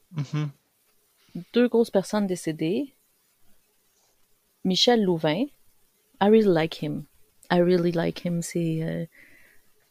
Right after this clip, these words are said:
Speaker 2: sa petite voix, sa façon de parler aux femmes,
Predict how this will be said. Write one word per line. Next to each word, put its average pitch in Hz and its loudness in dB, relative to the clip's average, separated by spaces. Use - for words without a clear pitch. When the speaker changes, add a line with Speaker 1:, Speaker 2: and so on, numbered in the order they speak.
Speaker 2:
sa - -8
petite - -4
voix, 226 4
sa - -2
façon 220 2
de 214 4
parler 214 2
aux 208 4
femmes, 202 2